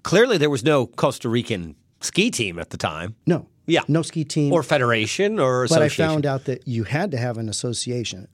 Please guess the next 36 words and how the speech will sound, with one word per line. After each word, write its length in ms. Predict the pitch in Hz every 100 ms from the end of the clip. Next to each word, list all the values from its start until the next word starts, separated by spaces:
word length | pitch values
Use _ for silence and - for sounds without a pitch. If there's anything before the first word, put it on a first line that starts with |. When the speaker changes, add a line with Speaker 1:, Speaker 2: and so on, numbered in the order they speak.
| -
Speaker 2:
a 140 | 113
recognized 600 | - 123 131 156 135 127
sports 360 | - - 127 -
association 640 | 110 123 - 120 110 117
approved 360 | 104 - 196 190
by 140 | 143
the 140 | 117 117
International 480 | 117 110 110 -
Ski 220 | 113 202 220
Federation. 680 | 147 117 113 113 - 135 - - - - - - - _
So 380 | - - 156 147 _
that's 420 | 120 156 180 -
what 140 | 156 -
started 440 | - 131 127 117
a 60 | 113
two-year 380 | - 135 123
trajectory. 640 | 110 120 101 98 - - - _ -
Speaker 1:
So 220 | - 156 143
this 220 | 185 185
is 80 | 190
nineteen 360 | 196 202 208
seventy-eight, 460 | 214 185 170 156 127
and 160 | 123 135
you're, 200 | 156 156 - -
you're 160 | 120 156
saying, 320 | - 185 170
suddenly 340 | - 185 214
you're 120 | 180 135
formulating 480 | 160 160 160 156
the 80 | 147
idea, 160 | 135 131
you're 100 | 127
saying, 380 | - 123 113 107 - _ _ -
"Wait 180 | 151
a 40 | 139
minute, 180 | 90